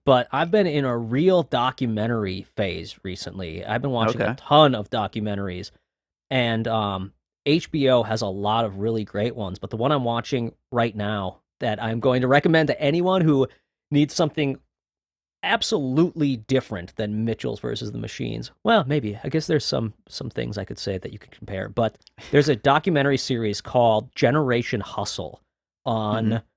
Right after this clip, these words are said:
Speaker 1: uh, H B O right now that is absolutely wonderful. If you feel like you are in this generation of people playing this, you know,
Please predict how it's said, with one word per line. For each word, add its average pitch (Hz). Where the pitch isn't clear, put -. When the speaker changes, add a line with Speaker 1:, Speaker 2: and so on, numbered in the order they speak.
Speaker 1:
uh, 101
H 131
B 120
O 107
right 101
now 95
that 123
is 117
absolutely 135
wonderful. 104
If 110
you 139
feel 143
like 127
you 135
are 131
in 131
this 117
generation 131
of 110
people 147
playing 123
this, -
you 123
know, 98